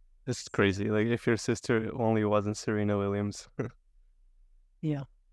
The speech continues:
Speaker 1: Yeah, speaking of good stories as well, we have a one last, one last shot at a, at a tournament. Anna Kontaveit announced her retirement. She's
Speaker 2: Mm.
Speaker 1: been up a little bit M I A, uh, but she announced an, an injury in her back, which is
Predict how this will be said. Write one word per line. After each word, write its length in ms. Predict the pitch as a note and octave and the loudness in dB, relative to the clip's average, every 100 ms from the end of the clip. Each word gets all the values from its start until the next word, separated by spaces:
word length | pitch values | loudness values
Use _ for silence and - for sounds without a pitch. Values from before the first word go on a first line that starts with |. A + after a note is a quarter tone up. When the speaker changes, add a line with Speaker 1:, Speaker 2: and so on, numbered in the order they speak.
| _ - - | _ -20 -10
Speaker 1:
Yeah, 260 | - B2 G#2+ | 0 2 2
speaking 340 | - C3+ C3+ | 0 -2 0
of 140 | C3+ B2 | 0 0
good 180 | C3+ - | -2 -2
stories 500 | - C3+ B2+ B2 A#2 | -2 0 2 2 0
as 220 | A2+ A2 | -2 -2
well, 240 | A2+ A2+ | 0 2
we 120 | A2 | 0
have 220 | A2+ A2 A2+ | 0 -4 -2
a 280 | G#2 G#2 - _ _ _ _ _ - | -2 -2 -8 _ _ _ _ _ -2
one 260 | A#2 A#2 | 0 2
last, 500 | A#2 A2 - - - _ _ _ _ _ _ _ _ - | 0 -2 -6 -16 -18 _ _ _ _ _ _ _ _ -2
one 180 | A#2+ A#2 | 2 2
last 220 | A2 - | 2 -4
shot 320 | - A2+ A2+ | 0 2 4
at 180 | A2 G#2 | 2 0
a, 260 | G2+ G2+ G2 | 2 0 -2
at 120 | G#2+ | -2
a 80 | G2+ | -2
tournament. 600 | - A2 A2 A2+ A2+ A2+ - - | -2 -2 0 0 -2 -4 -12 -6
Anna 280 | G#2 G#2 G2 | -2 -2 -2
Kontaveit 640 | A2 G#2 A2 G2+ G#2 G#2 - - _ - - - - - - | -4 -2 -2 0 0 0 -6 -20 _ -20 -20 -20 -20 -20 -10
announced 420 | - G#2 G2+ G2+ | -4 0 0 0
her 120 | - G#2 | 0 0
retirement. 720 | G2+ - G2+ G2+ G#2+ A2+ - _ _ _ - C3+ | 0 -2 -4 -2 -2 -2 -8 _ _ _ -20 -16
She's 140 | B2+ | -2
Speaker 2:
Mm. 20 | |
Speaker 1:
been 160 | C3 C#3 | 2 4
up 220 | B2+ B2+ - | 4 2 0
a 80 | |
little 180 | B2+ B2 | 0 0
bit 160 | A2+ A#2+ | 2 2
M 120 | A#2 | 2
I 80 | A2+ | 2
A, 380 | A2 A2 A2 G#2+ | 0 0 0 0
uh, 240 | G2+ G2 | -2 -2
but 300 | G2 G2 G#2+ | -2 -4 -6
she 180 | - A2 | -6 -4
announced 340 | G2+ G2 - | -2 -4 -6
an, 120 | G#2 | -8
an 160 | G2 A2 | -6 -2
injury 360 | C3 C3 C3 B2 | -2 0 0 0
in 100 | A#2 | 0
her 180 | A2 | -2
back, 420 | G#2+ A2 A2 A2 - | -2 0 0 -2 -6
which 160 | G2+ | -6
is 260 | G#2+ - | -6 -8